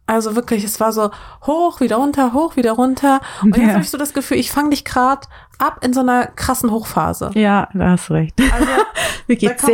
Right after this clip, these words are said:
Speaker 2: sehr gut momentan.
Speaker 1: Ja, und das, ich find, das spürt man. Das spürt man so in jeder, in jeder Zeile. So, du, du hast dich irgendwie so ein bisschen gefunden. Und, ähm, und das war dann auch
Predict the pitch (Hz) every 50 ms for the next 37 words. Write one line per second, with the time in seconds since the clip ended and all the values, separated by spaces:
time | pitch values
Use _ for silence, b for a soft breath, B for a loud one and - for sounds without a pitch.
0 | 233 240 240 - 220 226 220 - 202 190 180 185 185 185 - - 190 180 185 185
1 | 190 202 277 294 302 285 - - 240 - - 262 262 240 - - - - - 247
2 | 240 240 - 202 165 165 180 190 196 - - - 262 254 254 247 240 226 226 220
3 | 214 214 208 208 220 233 240 247 233 226 220 B B B B B B B - 233
4 | 226 240 240 226 226 226 208 226 220 214 220 233 233 226 220 208 208 208 208 -
5 | - 233 233 226 - 233 226 233 226 233 233 226 240 226 220 262 247 - 294 269
6 | 254 247 - - 294 311 330 - - 233 285 B B B B B B B - -
7 | - - - 226 233 233 233 233 226 226 226 226 - - - - - 214 220 220
8 | 220 220 220 220 220 220 226 B B B B B B B 233 226 208 - 240 320
9 | - - - - - - 226 190 196 196 208 240 294 302 - _ _ - - 233
10 | 262 254 - -